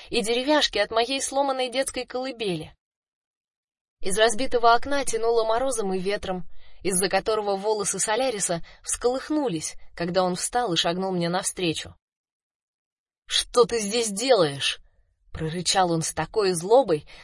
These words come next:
словно не был рад меня видеть. Однако Сол всё равно схватил меня за плечо когтями и отодвинул себе за спину, когда в дверях показался кочевник.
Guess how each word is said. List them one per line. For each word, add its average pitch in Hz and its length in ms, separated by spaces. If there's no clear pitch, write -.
словно 262 380
не 277 200
был 233 200
рад 254 220
меня 233 280
видеть. 220 460
Однако 226 380
Сол 247 200
всё 226 200
равно 226 340
схватил 190 440
меня 185 240
за 185 100
плечо 208 320
когтями 151 560
и 180 80
отодвинул 196 500
себе 180 260
за 196 120
спину, 160 400
когда 160 280
в 156 60
дверях 165 340
показался 160 520
кочевник. 170 600